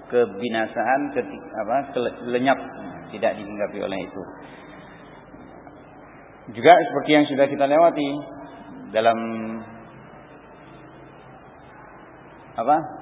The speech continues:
Aqidah Tahawiyah, la yafna wa la yabid. Ini menunjukkan apa? Sifat hayah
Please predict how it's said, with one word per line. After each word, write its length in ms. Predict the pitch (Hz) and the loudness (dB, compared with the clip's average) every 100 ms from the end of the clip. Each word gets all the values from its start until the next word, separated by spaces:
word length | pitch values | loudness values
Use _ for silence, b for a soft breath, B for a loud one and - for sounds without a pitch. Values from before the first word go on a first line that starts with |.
| - - - - 104 | -18 -18 -18 -16 -14
Aqidah 240 | 127 123 | -4 0
Tahawiyah, 520 | 127 127 131 143 127 101 - - - - - - - - 113 | 2 4 4 2 0 -2 -8 -14 -16 -18 -20 -20 -18 -4 4
la 140 | 131 143 | 6 6
yafna 400 | 143 143 143 156 175 180 - - 107 | 6 4 2 2 2 0 -8 -12 0
wa 160 | 120 | 6
la 160 | 135 143 | 8 8
yabid. 420 | 147 147 143 143 - - - - - - - - - | 8 6 4 0 -2 -12 -14 -16 -18 -20 -20 -20 -14
Ini 80 | 101 | -6
menunjukkan 420 | 131 123 135 147 | -4 -2 0 2
apa? 140 | 131 139 - - - - - | 4 4 0 -10 -14 -16 -14
Sifat 300 | 123 110 123 - - - | -10 -2 -2 -4 -12 -2
hayah 300 | 107 117 | 2 2